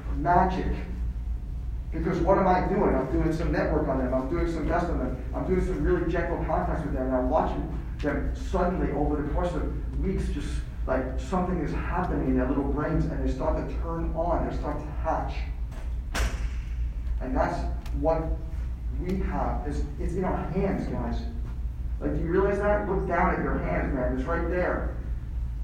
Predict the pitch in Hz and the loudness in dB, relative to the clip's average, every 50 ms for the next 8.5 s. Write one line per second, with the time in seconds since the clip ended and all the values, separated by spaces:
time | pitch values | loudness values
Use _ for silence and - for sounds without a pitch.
0 | - - - - - - - - - 180 160 165 180 175 - - - - - 175 | -2 -2 -2 -2 -4 -2 -2 -2 0 2 2 2 2 2 0 -2 -2 0 2 2
1 | 170 170 175 - 190 196 190 - - 147 143 160 165 160 151 156 151 156 180 160 | 4 4 2 0 2 2 2 2 2 2 2 0 0 0 0 0 0 0 0 0
2 | - - 131 - 143 139 131 151 170 165 - - - - - - - - 185 90 | 0 0 -2 0 0 0 2 2 2 2 2 2 0 0 -2 -2 0 0 0 0
3 | - - 90 95 95 - - - - - - - - - - - - - - - | 0 -2 0 0 0 0 0 -2 -2 -4 -4 -4 -4 -4 -2 -4 -4 -4 -4 -6
4 | - - - - - - - - - - - - - - - - 123 127 131 - | -6 -4 -4 -4 -4 -4 -4 -4 -4 -4 -4 -4 -4 -4 -4 -4 -4 -2 -2 -2
5 | - 175 185 190 180 170 170 165 160 156 - 143 143 143 143 135 143 170 160 165 | 0 0 0 0 0 2 2 2 2 4 2 0 0 -2 -2 -2 0 0 2 2
6 | - - - - - - - - - - - - - - - - - - - - | 0 0 -2 -2 -2 -2 -2 -2 -2 -2 -4 -4 -4 -4 -4 -2 -2 -4 -4 -2
7 | - - 147 147 143 143 143 143 - - - - - 147 147 - - - - 139 | -2 0 0 0 -2 -2 -2 -2 -4 -4 -4 -2 -2 -2 0 -2 -2 -2 -2 -2
8 | 143 147 151 156 - - 180 180 - | -2 -2 -2 -2 -2 -2 -2 -2 -2